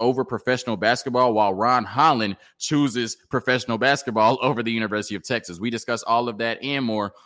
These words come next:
on today's episode of Locked On Longhorns, part of the Locked On Podcast Network, your team every day. Also, if you're listening or watching on YouTube, in my last episode, I announced a campaign to get to three thousand YouTube subscribers.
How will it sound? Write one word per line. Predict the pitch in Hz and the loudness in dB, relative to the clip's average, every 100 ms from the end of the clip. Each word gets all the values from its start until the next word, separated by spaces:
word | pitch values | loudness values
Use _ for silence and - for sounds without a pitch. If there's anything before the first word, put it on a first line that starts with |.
| - | -8
on | 113 | -4
today's | 113 117 | -2 -2
episode | 110 95 117 | -4 -6 -6
of | 104 | -4
Locked | 98 107 - | 0 -2 0
On | 101 98 | -4 -2
Longhorns, | 98 104 101 92 | -4 -4 -6 -10
part | - 135 143 - _ _ _ _ _ _ - _ | -2 0 2 -2 _ _ _ _ _ _ -20 _
of | 113 | -8
the | 107 | -2
Locked | 113 110 113 | 2 0 0
On | 110 | -6
Podcast | 117 107 104 101 - | -2 -4 -4 -8 -6
Network, | 135 123 123 113 _ _ _ | -8 -4 -6 -6 _ _ _
your | 101 120 131 | -4 -2 -2
team | 131 131 110 104 104 _ _ | -2 -4 -2 -4 -8 _ _
every | 113 117 95 98 101 110 _ - | -6 -4 -6 -10 -12 -16 _ -8
day. | 110 92 - _ _ _ - | -8 -8 -12 _ _ _ 0
Also, | 151 147 131 139 165 - | 0 2 0 -2 -8 -4
if | 123 120 117 | -2 -2 -2
you're | 113 113 120 - | -4 -4 -6 -6
listening | 117 123 117 113 135 _ - | -4 -4 -4 -6 -8 _ -10
or | 98 104 | -6 -4
watching | 98 110 113 120 92 | -2 -2 -2 -8 -8
on | 104 98 | -8 -6
YouTube, | 110 117 - 107 117 - - _ - | -8 -8 -8 -8 -8 -10 -20 _ -8
in | 123 | -4
my | 117 | 2
last | 139 147 143 | 2 2 0
episode, | 131 120 127 123 147 147 | -4 -4 0 0 -2 -6
I | - 117 | -4 -2
announced | 113 117 120 113 | 0 0 -2 -8
a | |
campaign | - 123 120 120 120 | -8 -8 -6 -6 -6
to | |
get | 110 117 | -6 -8
to | 113 | -10
three | 120 120 | -8 -4
thousand | 110 117 110 104 | 0 0 -2 -6
YouTube | 120 - 120 110 | -6 -6 -8 -10
subscribers. | 101 - 113 117 110 120 | -14 -8 -2 -2 -2 -6